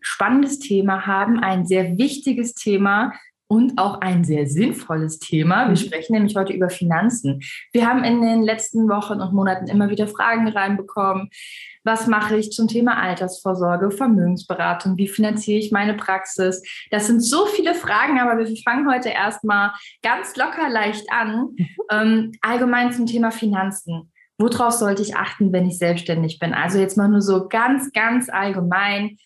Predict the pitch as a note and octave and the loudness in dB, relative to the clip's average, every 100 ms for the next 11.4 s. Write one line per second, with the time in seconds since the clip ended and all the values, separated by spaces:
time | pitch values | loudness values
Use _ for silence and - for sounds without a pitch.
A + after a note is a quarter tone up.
0 | _ F#3+ G3 G3 G3 B3 D#4 - G3+ G3 | _ -2 0 2 0 0 -2 -4 -4 -2
1 | A#3 A#3 A#3 G3+ G3+ G#3+ D#3 F3 G3 - | 0 0 -2 -2 -4 -2 -2 -4 -4 -4
2 | - F#3 F#3 F3 F#3+ F#3 D#3 G3 F#3+ - | -2 0 0 0 0 0 -2 -4 -6 -4
3 | F3+ F3 E3+ E3 - F3 F3 E3+ F3 - | -2 0 -2 -2 -4 -4 -2 -2 -2 -10
4 | - G3 G#3 A3 A3 G#3+ G#3+ F#3+ G3 G#3 | -6 -4 -2 0 0 -2 -4 -4 -4 2
5 | G#3 G#3+ A#3 F3+ G3 - F#3+ F#3 F3+ - | 2 4 4 4 2 -2 -2 0 -2 0
6 | F3+ F3+ F#3 F3 G#3+ C#4+ A3+ C4 C4+ B3 | -2 -2 -2 0 4 4 4 0 0 -6
7 | A3+ B3 B3 - G#3 F#3+ G3+ - F#3+ E3+ | -6 0 0 2 0 0 0 0 -2 0
8 | G#3 A#3+ - B3+ C4 - A3 A3+ - A3 | 0 0 -2 -2 0 0 0 0 0 0
9 | A3 G#3 G#3 - G#3 A3+ - G#3+ G#3+ B3+ | 0 -6 -8 -8 -6 -8 -4 0 4 6
10 | C4+ C4+ B3+ B3 A#3 A#3 A3 G3+ G#3 G3 | 6 4 2 -2 -4 -2 0 0 0 -2
11 | F3+ F3+ E3+ - | -2 0 0 -2